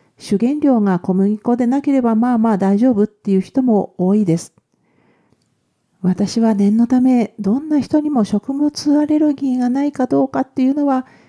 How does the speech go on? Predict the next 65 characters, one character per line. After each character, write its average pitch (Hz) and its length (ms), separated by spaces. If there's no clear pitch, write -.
一 180 300
応 269 180
確 233 240
認 262 220
し - 80
て 294 100
か 254 140
ら 202 240
プ 196 100
レ 190 80
ゼ 196 160
ン 190 80
ト 165 140
す - 340
る 208 80
よ 269 140
う 294 40
に 226 280
し - 80
て 180 100
い 170 100
ま 202 160
す。 - 200
そ - 220
し - 120
て 269 120
で 214 120
す - 120
ね、 156 320
ア - 160
レ 262 140
ル 320 120
ギ 302 300
ー - 20
以 294 40
外 240 240
の 208 140
注 208 300
意 254 140
点 226 240
と 170 140
し - 100
て、 180 380
多 262 360
く 269 160
の 214 120
フ 190 140
ラ 208 100
ン 269 120
ス 277 160
人 262 180
に 220 120
と 226 140
っ 226 40
て - 480
難 233 460
し 247 280
い 233 40
食 185 280
材 190 220
が 190 140
あ 175 60
り 165 100
ま 170 120
す。 - 160